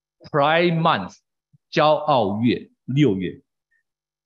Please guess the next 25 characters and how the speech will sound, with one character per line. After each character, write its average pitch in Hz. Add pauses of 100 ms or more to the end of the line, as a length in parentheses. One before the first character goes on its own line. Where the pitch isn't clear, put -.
(240)
每 123
年 135
的 147
六 170
月 131
是 -
同 123
性 127
恋 117
的 92
骄 113
傲 104
月 101 (320)
啊， - (220)
这 185
是 175
纽 117
约 139
市 139
教 123
育 104
局 101
的 92
网 82
站 101